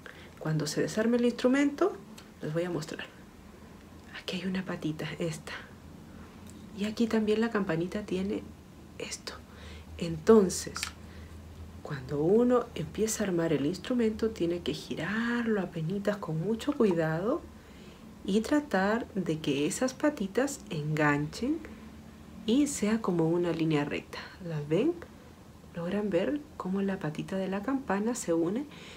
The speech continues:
con la del cuerpo del medio? Asimismo, con el cuerpo superior del instrumento,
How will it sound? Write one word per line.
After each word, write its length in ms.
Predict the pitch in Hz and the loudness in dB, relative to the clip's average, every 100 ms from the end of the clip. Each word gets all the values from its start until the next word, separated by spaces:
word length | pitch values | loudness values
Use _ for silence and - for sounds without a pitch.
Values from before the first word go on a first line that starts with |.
| - | -14
con 180 | - 165 | -8 -4
la 60 | 147 | 0
del 240 | 131 131 | 0 0
cuerpo 340 | - 180 180 160 | 2 2 4 2
del 200 | 131 - | 2 0
medio? 280 | - - - - - - - - - - - | -6 -10 -16 -18 -20 -14 -14 -12 -14 -12 -6
Asimismo, 760 | 185 330 349 349 254 254 381 - - - - - - - - - - - - - - - - - - | 2 8 12 12 10 6 4 0 -16 -20 -20 -20 -18 -20 -18 -18 -16 -16 -18 -20 -20 -20 -20 -20 -12
con 180 | - 160 | -4 -2
el 100 | 135 | -2
cuerpo 460 | - 226 - - - | 2 4 4 0 -8
superior 640 | - 349 339 185 139 139 | 2 2 6 6 6 4
del 160 | 131 131 | 2 2
instrumento, 920 | 240 - 254 214 147 131 - 226 415 | 2 2 4 6 4 2 4 4 4